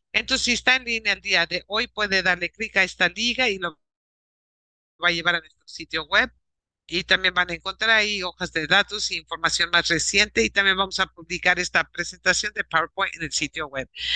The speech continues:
Así es de que también tenemos una versión en español de esta presentación, la cual también se publicará en el sitio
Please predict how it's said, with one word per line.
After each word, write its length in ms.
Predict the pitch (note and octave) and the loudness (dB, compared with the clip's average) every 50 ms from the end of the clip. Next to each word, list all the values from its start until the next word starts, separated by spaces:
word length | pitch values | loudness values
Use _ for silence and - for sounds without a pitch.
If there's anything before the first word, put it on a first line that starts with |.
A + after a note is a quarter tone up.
| - - - - - | 0 0 0 0 0
Así 400 | G#3+ A3 - B3+ B3 A#3+ A#3 A3+ | -2 0 4 4 6 6 6 6
es 160 | A3+ G#3 - | 4 4 2
de 120 | - F#3+ F3+ | 0 0 2
que 180 | - - F#3+ | 2 2 2
también 420 | F#3+ _ - F#3+ F#3 F#3 F#3+ G3 G3+ | 2 _ 0 0 2 2 0 0 2
tenemos 460 | - G#3+ G#3+ G#3 G3+ G3 F#3+ F#3+ - | 2 0 0 2 0 -2 -4 -8 -10
una 160 | - - F#3+ F#3+ | -4 0 0 0
versión 400 | F3 F3 D#3+ - - F3+ F3+ F#3 | 2 2 2 2 2 2 4 2
en 160 | F3+ E3+ E3 | 2 2 0
español 560 | D#3+ - - E3+ E3 E3 E3+ F3+ F#3+ G3 G3 | -2 0 2 2 2 2 0 -2 -4 -4 0
de 160 | - F#3 F3+ F3+ | 4 4 4 4
esta 540 | F3+ - - - F#3 F3 E3 D#3+ D#3+ D#3 D3 _ _ _ _ | 4 2 -2 0 2 4 4 4 2 0 -2 _ _ _ _
presentación, 800 | - E3 E3+ E3 - - F#3+ G3+ - - G3 F3+ - - F#3+ F#3+ - - - - - - _ | -6 -4 -4 -2 -2 -2 -4 -4 -2 -4 -4 -4 -4 -4 -6 -8 -10 -14 -14 -14 -14 -10 _
la 160 | - G#3 G#3 | -2 -2 -2
cual 200 | - - G#3+ G#3+ | 0 0 -2 0
también 220 | - G#3 G#3 G3+ G3 | 0 -2 0 0 0
se 160 | - F3+ E3 | -2 -2 -4
publicará 680 | _ _ _ - C#3 C3+ - D#3+ E3 D#3+ E3+ F3+ F#3 | _ _ _ -16 -12 -4 0 2 2 4 6 4 4
en 80 | F#3 E3 | 2 0
el 80 | D#3 - | -4 -6
sitio 340 | - - - - _ _ | -4 -4 -4 -6 _ _